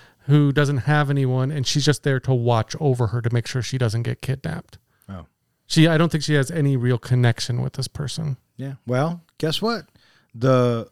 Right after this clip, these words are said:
Speaker 2: Lords of Death street gang come in dressed to the nine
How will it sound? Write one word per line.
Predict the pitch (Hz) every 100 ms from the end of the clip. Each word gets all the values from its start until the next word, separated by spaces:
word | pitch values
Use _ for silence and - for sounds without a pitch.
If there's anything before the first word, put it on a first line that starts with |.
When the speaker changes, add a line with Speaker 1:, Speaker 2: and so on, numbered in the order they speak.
| 131
Speaker 2:
Lords | 117 131 156 175 160
of | 165 110
Death | 131 175 196 139 - - _ _ _ _ _
street | - - 196 208
gang | 160 127 127 135 - -
come | 156 180
in | 170 147 156 151 _ _ _
dressed | - 143 135
to | -
the | 175
nine | 196 151 139 160